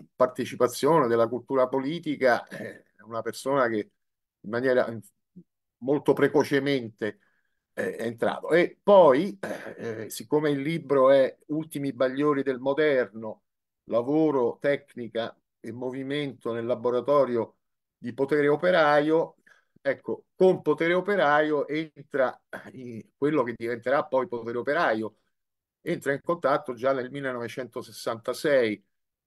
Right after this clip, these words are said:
eh, Franco è bolognese e quindi c'è la parte emiliana, veneta di Potere Operaio che, eh,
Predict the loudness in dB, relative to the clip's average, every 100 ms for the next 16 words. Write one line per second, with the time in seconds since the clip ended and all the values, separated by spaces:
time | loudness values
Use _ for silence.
0 | _ -6 0 2 2 0 -6 -14 -18 _
1 | _ _ _ _ _ _ _ _ _ _
2 | _ -2 -2 -2 0 2 4 2 0 -4
3 | -6 -4 -4 0 -2 -2 -6 -6 _ _
4 | _ _ _ -14 -10 -8 -8 -6 -4 0
5 | 2 2 2 4 4 0 -4 -4 -4 -10
6 | -8 -2 0 0 0 0 2 2 2 0
7 | -2 0 0 -2 -8 -12 -14 -12 -8 -4
8 | -2 0 2 4 2 2 -2 -4 -6 -6
9 | -8 -14 -16